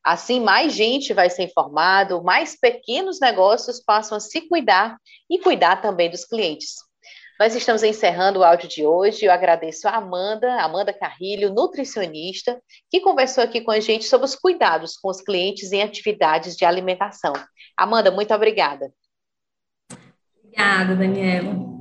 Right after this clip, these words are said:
Speaker 1: E todo esse conteúdo você tá recebendo pelo WhatsApp, né? Você recebeu o podcast, você tem recebido também os e-books, as videoaulas, mas ao compartilhar pra outra pessoa que não se inscreveu,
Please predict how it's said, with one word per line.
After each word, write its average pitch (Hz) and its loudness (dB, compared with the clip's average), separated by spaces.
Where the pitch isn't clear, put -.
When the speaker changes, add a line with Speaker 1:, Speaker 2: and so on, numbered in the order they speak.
Speaker 1:
E 226 -8
todo 320 6
esse 415 0
conteúdo 277 2
você 185 0
tá - -2
recebendo 294 -2
pelo 226 4
WhatsApp, 226 0
né? 180 -2
Você 208 -8
recebeu 180 0
o 247 2
podcast, 190 2
você 175 -6
tem 339 0
recebido 202 -2
também 175 -2
os 185 -6
e-books, 220 0
as 190 2
videoaulas, 190 0
mas 226 2
ao 330 4
compartilhar 240 0
pra 170 2
outra 214 2
pessoa 185 -4
que 269 -10
não 247 0
se 320 -8
inscreveu, 196 2